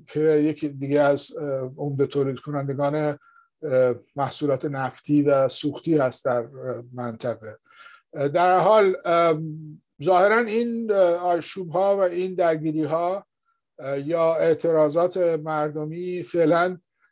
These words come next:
اه، خاموش شده با کمک نیروهای خارجی و، اه، گرچه تعدادی از نیروهای روسیه همچنان در قزاقستان باقی میمونند و باقی موندن،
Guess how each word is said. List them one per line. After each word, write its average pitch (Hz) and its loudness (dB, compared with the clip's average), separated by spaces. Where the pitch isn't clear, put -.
اه، 143 -2
خاموش 175 0
شده 180 4
با 170 4
کمک 160 -6
نیروهای 156 0
خارجی 156 -2
و، 151 4
اه، 151 -2
گرچه 151 -2
تعدادی 170 2
از 156 -2
نیروهای 156 -2
روسیه 160 0
همچنان 175 -6
در 170 2
قزاقستان 151 -4
باقی 156 2
میمونند 147 -4
و 139 0
باقی 147 0
موندن، 160 -4